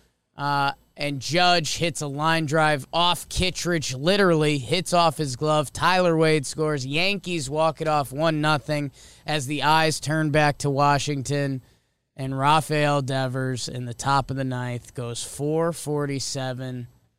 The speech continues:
to deep center to give the Red Sox a seven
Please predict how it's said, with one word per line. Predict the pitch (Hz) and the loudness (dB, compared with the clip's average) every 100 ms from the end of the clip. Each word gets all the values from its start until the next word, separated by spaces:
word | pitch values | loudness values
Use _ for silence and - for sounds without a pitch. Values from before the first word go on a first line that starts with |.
| _ _ | _ _
to | - 131 | -8 -8
deep | 117 131 139 - | -4 -2 -2 -4
center | 127 123 117 113 117 - _ _ _ _ _ _ _ _ _ _ _ _ _ _ | -8 -8 -8 -10 -12 -16 _ _ _ _ _ _ _ _ _ _ _ _ _ _
to | - | -10
give | 120 135 127 | -6 -4 -2
the | 139 | -2
Red | 131 131 123 | -2 -2 -4
Sox | 139 131 123 120 | -2 -2 -2 -8
a | |
seven | - - 143 139 139 | -6 -2 -2 -2 -4